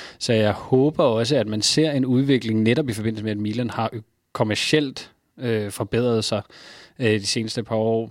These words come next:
Man deltager nu i Champions League, hvor man jo får en økonomisk boost hver gang og så videre der. Så jeg håber også, at man ser de tre en halv blive hævet til måske fire en halv og så videre. Sådan, så man hele tiden bygger på trupmæssigt, og vi ikke bare ser, at vi henter Mbappé og så kaster, øh,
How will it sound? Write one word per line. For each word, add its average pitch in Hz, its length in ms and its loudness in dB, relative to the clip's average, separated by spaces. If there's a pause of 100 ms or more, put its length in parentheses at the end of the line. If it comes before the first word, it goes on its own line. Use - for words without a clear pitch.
Man 98 160 -10
deltager 117 360 -4
nu 110 120 -2
i 113 40 -2
Champions 107 420 -6
League, 110 200 0
hvor 104 80 -6
man 107 160 -6
jo 101 60 -6
får 110 180 -6
en 104 100 -6
økonomisk 110 480 -6
boost 113 260 -12
hver 98 140 -10
gang 104 240 -10
og 107 60 -14
så - 60 -18
videre 98 180 -8
der. 90 100 -10
Så - 200 -4
jeg 107 100 -2
håber 127 260 0
også, 117 200 0
at 113 60 -2
man 104 120 -6
ser 156 240 0
de 127 120 -8
tre 107 180 -6
en 104 100 -10
halv 107 200 -8
blive 107 200 -8
hævet 110 340 -2
til 107 160 -6
måske 101 460 -10
fire 110 240 -2
en 110 100 -2
halv 104 220 -4 (100)
og 107 140 -10
så - 100 -6
videre. 104 280 -6 (180)
Sådan, 120 200 -4
så 117 60 -4
man 113 80 -2
hele 127 160 -4
tiden 123 160 -6
bygger 113 200 -8
på 123 320 -4 (100)
trupmæssigt, 143 580 -6 (640)
og 110 120 -6
vi 104 60 -2
ikke 110 140 -4
bare 107 140 0
ser, 113 180 2
at 104 100 -4
vi 104 60 -2
henter 107 300 -2
Mbappé 110 360 -4
og 107 60 -2
så 107 100 -8
kaster, 104 460 -6
øh, 98 380 -6